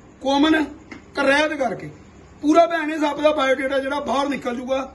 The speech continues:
ਤੁਹਾਨੂੰ ਮੈਂ ਨਹੀਂ, ਤੁਹਾਨੂੰ ਪੜ੍ਹੇ ਲਿਖੇ ਡਾਕਟਰ ਦੱਸਣਗੇ ਵੀ ਇਹ ਕੀ ਚੀਜ਼ ਆ। ਜਿੱਦਾਂ ਕਿ ਤੁਸੀਂ ਇਹਦਾ ਮੂੰਹ ਦੇਖ ਰਹੇ ਜੇ, ਹੱਥ ਚੋਂ ਨਹੀਂ ਡਰਨਾ, ਮੇਰੇ ਹੱਥ ਚੋਂ ਨਹੀਂ ਮੈਂ ਤੇਰੇ ਲਾਉਣ ਦਿੰਦਾ। ਜਿੱਦਾਂ ਕਿ ਦੋਸਤੋ ਇਹਦਾ ਮੂੰਹ ਦੇਖ ਰਹੇ ਜੇ,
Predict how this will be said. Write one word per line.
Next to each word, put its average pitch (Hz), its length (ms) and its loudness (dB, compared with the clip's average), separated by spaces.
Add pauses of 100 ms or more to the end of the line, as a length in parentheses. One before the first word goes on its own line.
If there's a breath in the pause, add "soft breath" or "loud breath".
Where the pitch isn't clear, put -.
(300)
ਤੁਹਾਨੂੰ 294 280 0
ਮੈਂ 277 200 0
ਨਹੀਂ, 302 100 0
ਤੁਹਾਨੂੰ 311 220 0
ਪੜ੍ਹੇ 277 200 0
ਲਿਖੇ 294 200 0
ਡਾਕਟਰ 254 320 -2
ਦੱਸਣਗੇ 277 360 -2
ਵੀ 294 140 2
ਇਹ 294 100 -4 (600)
ਕੀ 311 200 4
ਚੀਜ਼ 269 260 -2
ਆ। 139 120 -6 (540 loud breath)
ਜਿੱਦਾਂ 269 240 0
ਕਿ 302 60 0
ਤੁਸੀਂ 294 220 2
ਇਹਦਾ 294 140 2
ਮੂੰਹ 277 220 2
ਦੇਖ 277 160 0
ਰਹੇ 269 120 -2
ਜੇ, 294 80 2
ਹੱਥ 269 260 0
ਚੋਂ 233 100 -2
ਨਹੀਂ 269 120 -2
ਡਰਨਾ, 254 260 -2
ਮੇਰੇ 247 240 0
ਹੱਥ 262 160 -2
ਚੋਂ 185 80 -2
ਨਹੀਂ 214 100 -4
ਮੈਂ 240 80 -4
ਤੇਰੇ 190 200 2
ਲਾਉਣ 156 180 -2
ਦਿੰਦਾ। - 220 -10 (580)
ਜਿੱਦਾਂ 254 220 2
ਕਿ 285 80 -4
ਦੋਸਤੋ 269 320 4
ਇਹਦਾ 294 160 2
ਮੂੰਹ 277 200 0
ਦੇਖ 262 180 6
ਰਹੇ 254 140 0
ਜੇ, 294 80 -2